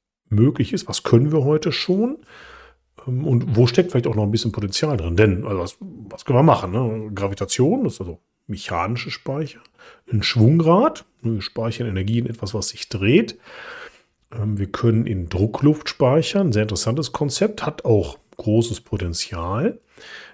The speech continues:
Dann gibt's die Möglichkeit, Wasserstoff in organischen Verbindungen zu speichern,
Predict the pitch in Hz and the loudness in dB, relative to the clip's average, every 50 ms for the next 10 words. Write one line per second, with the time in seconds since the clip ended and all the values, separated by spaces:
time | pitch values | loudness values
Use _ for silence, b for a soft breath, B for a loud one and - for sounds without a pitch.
0 | B B _ 120 107 98 101 101 110 135 147 147 123 127 123 - - - 120 107 | B B _ -4 -2 0 2 2 2 2 2 2 0 -2 -4 -6 -2 0 2 2
1 | 117 - 139 117 - - 123 113 107 101 85 104 110 110 - - 127 - - - | 2 0 -2 -6 -4 -2 0 0 0 0 2 0 0 2 2 0 0 0 0 0
2 | 120 117 120 - - 135 120 120 113 104 95 90 92 90 95 107 123 131 123 117 | -2 -2 -2 -6 -4 -2 -2 -2 -2 -4 -4 0 0 2 2 2 2 2 2 2
3 | - 110 98 - 98 82 87 135 208 254 220 135 98 - - 104 - - - - | 0 -4 -4 -4 -6 -2 2 2 2 4 2 2 0 -2 -6 -8 -10 -12 -10 -8
4 | 101 90 92 92 90 - - 120 165 247 320 - | -8 -6 -6 -6 -6 -4 -2 0 0 -2 -2 -6